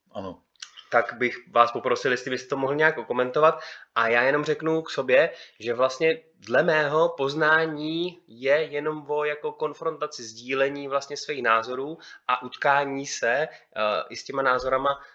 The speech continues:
Speaker 2: jakoby jiných lidí, ale samozřejmě postavený na nějakých znalostech, ať už je to u vás třeba etymologie nebo vývoj slov a tak dál.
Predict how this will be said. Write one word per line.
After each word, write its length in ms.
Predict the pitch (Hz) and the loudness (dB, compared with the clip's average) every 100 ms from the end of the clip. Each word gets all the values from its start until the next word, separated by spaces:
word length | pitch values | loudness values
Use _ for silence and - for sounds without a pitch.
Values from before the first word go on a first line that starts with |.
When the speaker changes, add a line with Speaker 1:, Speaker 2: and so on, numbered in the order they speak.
| - | -6
Speaker 2:
jakoby 300 | 113 - 139 | -6 -4 -6
jiných 340 | 131 123 120 | -4 -4 -6
lidí, 180 | 127 143 | -6 2
ale 120 | 147 | 4
samozřejmě 400 | 135 139 135 143 | 4 -2 -6 -4
postavený 600 | 139 131 - 135 135 143 | -6 -6 -4 -2 -2 -2
na 80 | 139 | -2
nějakých 380 | 131 127 127 123 | 2 0 0 -4
znalostech, 600 | 120 113 113 - 82 - | 2 2 2 -2 -6 -6
ať 140 | 104 104 | -14 -12
už 80 | |
je 80 | 110 | -12
to 120 | 110 | -8
u 60 | 107 | -4
vás 220 | 107 104 | -2 -2
třeba 260 | - 107 98 | -6 -4 -4
etymologie 540 | - 110 113 110 107 | -4 -10 -10 -10 -8
nebo 160 | 104 98 | -10 -10
vývoj 360 | 104 110 113 | -16 -6 -4
slov 340 | 107 117 107 - - - - | -2 -2 -4 -6 -20 -20 -8
a 100 | - | -4
tak 220 | - 135 | 0 0
dál. 440 | 98 92 131 180 | 2 2 2 0